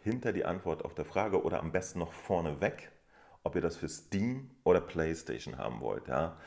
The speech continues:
Dann können wir da aussortieren. Ich werde dann zwei Verlosungen starten und, äh, dann kann ein glücklicher Mensch, ein schwertkämpfender Mensch, Swordsman V R haben für die PlayStation Nordamerika oder Steam.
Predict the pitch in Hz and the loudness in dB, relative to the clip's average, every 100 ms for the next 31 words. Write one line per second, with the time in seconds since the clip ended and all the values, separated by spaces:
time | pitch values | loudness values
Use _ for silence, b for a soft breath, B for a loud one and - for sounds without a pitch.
0 | B B B 62 71 67 - 67 67 62 | B B B -6 -6 -8 -6 -4 -2 -2
1 | - 71 69 - 65 58 73 73 69 65 | -2 -2 -4 -4 -6 -6 -4 -4 -4 -6
2 | - 71 69 71 - - 73 85 90 82 | -4 -2 -2 -2 -4 -4 -2 -2 -2 -6
3 | - - 76 76 80 78 78 B B B | -6 -4 -2 -2 -4 -6 -8 B B B
4 | B _ 73 73 71 71 - 71 69 69 | B _ -6 -4 -6 -10 -10 -10 -10 -10
5 | 67 69 67 - 78 71 71 73 80 76 | -10 -10 -12 -12 -12 -10 -8 -6 -6 -6
6 | 78 95 90 82 80 85 - 76 69 80 | -8 -6 -6 -6 -8 -12 -12 -4 -4 -4
7 | - - - b b b b 73 69 80 | -10 -14 -18 b b b b -12 -6 0
8 | 85 - 80 76 - 67 69 71 76 - | 0 -2 -8 -8 -8 -6 -6 -6 -8 -12
9 | - B B B B - 76 - 69 73 | -16 B B B B 0 0 0 -4 -2
10 | 80 87 90 90 - - - 78 - - | -2 0 -2 -4 -6 -8 -6 -6 -6 -8
11 | 76 73 - 73 71 62 71 73 73 71 | -8 -8 -6 -4 -4 -4 -6 -6 -8 -8
12 | 65 - _ _ _ _ - 98 85 82 | -8 -14 _ _ _ _ 6 10 10 8
13 | 78 76 - - 92 127 165 | 4 0 -6 -4 -2 -2 -4